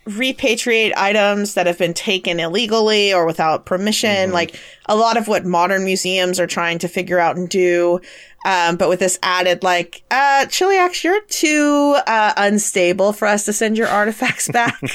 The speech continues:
Speaker 1: <laughs>
Speaker 2: Yeah. Well, and plus the Chilaxian artifacts from, you know, over a hundred years ago aren't really the same, aren't valued the same by their current society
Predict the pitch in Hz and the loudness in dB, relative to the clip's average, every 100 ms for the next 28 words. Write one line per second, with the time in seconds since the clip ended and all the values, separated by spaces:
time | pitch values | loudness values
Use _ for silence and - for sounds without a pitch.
0 | - - - 110 104 101 - - - - | -10 -18 -10 -6 -4 -4 -8 -20 -14 -14
1 | - - - - - - - - 123 135 | -12 -16 -18 -20 -20 -20 -12 -4 -2 -2
2 | 131 151 143 - 139 147 131 123 139 120 | -2 -2 -2 -4 -2 0 0 0 -2 0
3 | 120 120 - 117 110 - 127 110 107 101 | 0 -2 -2 -2 -2 -4 -4 -4 -4 -6
4 | 123 110 101 101 104 127 117 117 110 127 | -4 0 0 0 0 -2 0 0 0 -4
5 | 107 104 117 123 113 110 110 107 104 104 | -4 -4 -2 -2 -2 -2 0 0 0 -2
6 | 101 _ _ - 135 143 139 135 151 139 | -8 _ _ -4 -2 -2 -2 0 2 2
7 | 131 120 - 135 127 123 120 113 _ 139 | 0 -4 -2 -2 0 -2 -4 -6 _ -4
8 | 131 123 139 120 123 127 113 113 - 110 | -2 -4 -6 -2 0 0 -2 -4 -4 -4
9 | 107 107 104 104 101 - 123 104 - 107 | -2 -2 -2 -4 -6 -6 -6 -6 -10 -10
10 | - 101 95 87 95 | -6 -4 -4 -6 -10